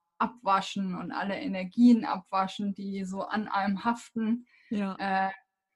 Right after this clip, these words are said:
Speaker 1: das ist schon, schon, äh,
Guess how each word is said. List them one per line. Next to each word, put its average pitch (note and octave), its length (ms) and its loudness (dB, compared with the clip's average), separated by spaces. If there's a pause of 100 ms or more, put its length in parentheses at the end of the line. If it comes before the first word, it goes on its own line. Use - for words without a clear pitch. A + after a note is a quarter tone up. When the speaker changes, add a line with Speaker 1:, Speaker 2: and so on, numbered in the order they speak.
(180)
Speaker 1:
das G3+ 180 -6
ist F#3+ 180 -12
schon, G#3 520 -2 (1500)
schon, A#3 640 6
äh, A3 640 2